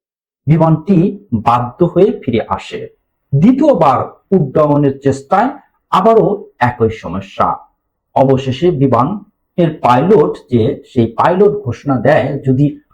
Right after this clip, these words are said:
আমের মাহাদি মনসুরকে বিমানে তোলা না হয়, আমি আর ফ্লাইট পরিচালনা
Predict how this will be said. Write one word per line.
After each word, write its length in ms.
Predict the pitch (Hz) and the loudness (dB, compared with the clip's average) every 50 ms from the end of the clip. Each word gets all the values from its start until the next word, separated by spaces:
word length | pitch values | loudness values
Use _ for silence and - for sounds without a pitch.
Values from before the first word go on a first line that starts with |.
| _ _ - | _ _ -2
আমের 400 | 143 151 165 175 180 175 170 156 | -2 0 0 0 0 0 0 0
মাহাদি 680 | 139 165 - - 175 185 196 226 226 226 233 226 196 | 0 -2 0 -2 -2 0 2 2 4 4 4 2 0
মনসুরকে 680 | 156 160 185 220 262 254 - - 220 214 - - 185 170 | 0 0 2 2 2 0 -2 -4 -6 -6 -2 -2 0 0
বিমানে 400 | 151 135 143 131 127 127 131 123 | 0 0 0 2 2 2 2 2
তোলা 260 | 123 - 113 107 104 | 0 0 -2 0 0
না 220 | 101 101 92 90 - - - | 0 -2 -2 -4 -4 -4 -2
হয়, 180 | 123 - - - - _ _ _ _ _ _ _ - | -2 -2 -2 -4 -8 _ _ _ _ _ _ _ 0
আমি 440 | 220 240 247 190 202 262 285 - - _ _ _ _ _ _ _ _ _ | 2 4 4 4 2 0 -4 -6 -10 _ _ _ _ _ _ _ _ _
আর 260 | - 127 117 120 127 | -2 0 0 0 -2
ফ্লাইট 440 | - - _ - 120 113 131 156 - - - _ _ - | -4 -8 _ -2 -2 -2 0 -2 -6 -8 -14 _ _ -8
পরিচালনা 560 | 110 98 95 - 101 95 107 143 - - | -6 -6 -6 -4 -4 -2 0 -2 -2 -4